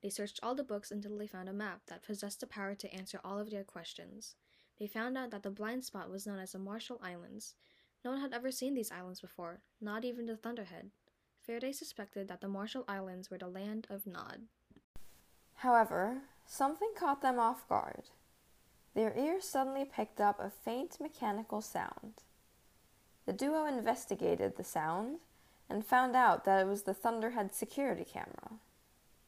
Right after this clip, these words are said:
Speaker 2: It had recorded everything.
Speaker 1: Faraday immediately realized that they had made a huge mistake. The Thunderhead was never supposed to know about the Marshall Islands. It thought it knew everything, but it had been lied to.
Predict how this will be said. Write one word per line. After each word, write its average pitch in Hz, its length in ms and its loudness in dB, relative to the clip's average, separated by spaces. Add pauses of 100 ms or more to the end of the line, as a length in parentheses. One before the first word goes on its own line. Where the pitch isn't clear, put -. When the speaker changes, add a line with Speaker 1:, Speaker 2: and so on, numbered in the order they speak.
(320)
Speaker 2:
It 214 120 4
had 226 280 4
recorded 214 640 4 (140)
everything. - 800 0 (1080)
Speaker 1:
Faraday 262 540 0
immediately 247 480 -2
realized 196 480 -4
that 196 80 -12
they 208 80 -4
had 226 220 -6
made 208 160 -4
a 196 40 -6
huge 220 360 -4
mistake. 190 420 -6 (360)
The 220 80 -8
Thunderhead 254 440 -4
was 214 180 -2
never 208 260 -2
supposed 214 360 -6
to 214 60 -4
know 208 160 -2
about 196 200 -6
the 190 80 -6
Marshall 185 340 -10
Islands. 185 440 -10 (440)
It 226 120 -8
thought 220 140 -2
it 226 40 -2
knew 214 140 -2
everything, 208 720 -4
but 190 200 -4 (120)
it 190 100 -8
had 214 180 -4
been 190 140 -6
lied 190 240 -4
to. - 120 -12